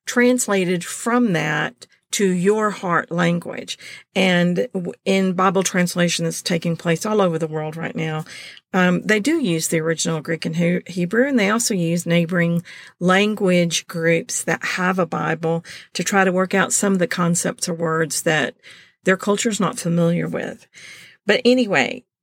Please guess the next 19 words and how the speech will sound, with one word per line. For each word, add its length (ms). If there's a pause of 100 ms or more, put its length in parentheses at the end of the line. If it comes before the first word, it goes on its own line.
(100)
what 320
I 60
wanna 220
do 440 (100)
is 180
I 100
wanna 360
tell 260
you 220
what 320
logos 760 (120)
means. 680 (440)
There 480
are 260 (160)
several 560
deep 540 (240)
conver-, 480
uh, 220
deep, 480